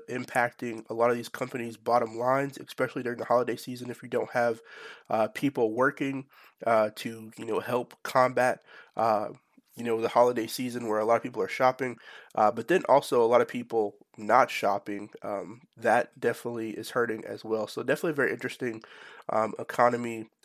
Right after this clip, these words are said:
uh, that we have, um, and this Great Resignation is not helping the situation. Uh, where people are, and, and, uh, some of the reasons why people are, are quitting, high turn-, turnovers, uh, is primarily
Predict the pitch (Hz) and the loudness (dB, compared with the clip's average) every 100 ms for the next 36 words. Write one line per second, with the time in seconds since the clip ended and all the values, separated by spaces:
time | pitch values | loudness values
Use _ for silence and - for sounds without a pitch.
0 | 113 107 110 101 110 - 117 117 110 - | -2 0 2 0 -2 0 2 2 0 -8
1 | - - - 110 104 95 - - 120 113 | -20 -20 -2 2 2 -2 -8 -2 0 0
2 | 107 113 120 117 117 120 123 - - 117 | -4 -4 -6 -6 -2 -2 -2 -8 -8 -6
3 | 113 113 117 - 107 107 104 110 113 - | -4 -4 -4 -4 -8 -8 -8 -4 -4 -4
4 | 107 110 107 110 - 113 120 - - 117 | -10 -12 -12 -14 -8 -6 -4 -6 -14 -20
5 | - - - - - 110 110 110 120 156 | -20 -20 -18 -20 -2 2 4 4 2 2
6 | 156 147 120 - - - 117 113 120 110 | 2 2 2 -2 -8 -4 -4 -4 -6 -8
7 | - - - 113 104 - 151 147 143 135 | -12 -18 0 2 2 0 0 0 0 -2
8 | 127 120 131 120 110 - 117 110 139 139 | -2 -2 -2 -2 -2 -2 -2 0 0 0
9 | 127 135 135 139 143 127 - - 143 139 | 0 4 4 6 -2 -2 -6 -2 2 4
10 | 127 117 110 113 - _ _ _ - - | 2 0 -2 -2 -10 _ _ _ -20 2
11 | 117 104 113 - - 131 131 127 123 120 | 4 4 -2 -2 4 4 4 -2 -2 -6